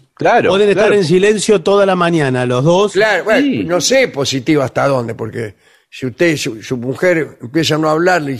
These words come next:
Speaker 3: y, y sigue durante un mes, y usted no le hace ningún comentario.
Speaker 2: Bueno, un mes quizás no.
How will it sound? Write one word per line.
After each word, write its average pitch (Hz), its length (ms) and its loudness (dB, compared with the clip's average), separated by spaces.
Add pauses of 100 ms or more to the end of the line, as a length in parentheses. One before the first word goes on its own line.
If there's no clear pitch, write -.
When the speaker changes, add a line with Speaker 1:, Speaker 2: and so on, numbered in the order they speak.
(140)
Speaker 3:
y, - 60 -18
y 120 40 -12
sigue 165 280 -2
durante 143 320 -2
un 151 160 -2
mes, 160 260 -2 (520)
y 120 60 -12
usted 170 180 -2
no 160 100 0
le 165 80 2
hace 151 200 0
ningún 156 280 -2
comentario. 143 880 -2 (460)
Speaker 2:
Bueno, 135 380 -4 (520)
un 185 200 -2
mes 196 220 0
quizás 151 440 -4
no. 139 420 -4